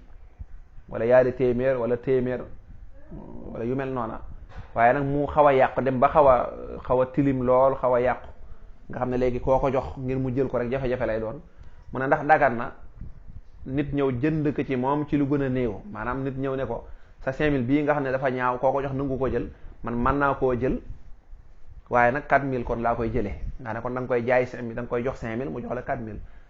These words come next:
Loola lislaam da koy tere. Weccee ko xaalis boo xam ne benn façon la, C F A la muy C F A wala euro muy euro, te ngeen ciy ëppalante.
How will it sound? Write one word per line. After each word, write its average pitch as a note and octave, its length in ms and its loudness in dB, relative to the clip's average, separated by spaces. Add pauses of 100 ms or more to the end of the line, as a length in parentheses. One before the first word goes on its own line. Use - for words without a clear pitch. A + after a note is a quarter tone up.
(440)
Loola C#3+ 240 6
lislaam D3 340 2
da A#2+ 80 0
koy A#2+ 160 -2
tere. G2 280 -4 (120)
Weccee C3 340 -2
ko A#2 120 -4
xaalis A2 580 -2 (1120)
boo B2+ 220 4
xam C3 140 -2
ne A#2 80 -2
benn C3+ 320 0
façon B2+ 340 -2
la, - 200 -2
C B2+ 260 -2
F B2+ 40 -4
A A2+ 160 2
la A2 80 0
muy A2+ 180 -2
C A2 200 -6
F A#2 40 -6
A B2 120 2
wala A#2+ 140 2
euro B2+ 220 -2
muy B2 120 -4
euro, B2 260 -4 (380)
te C#3 100 -4
ngeen C#3 240 2
ciy C3 220 -2
ëppalante. B2 500 -2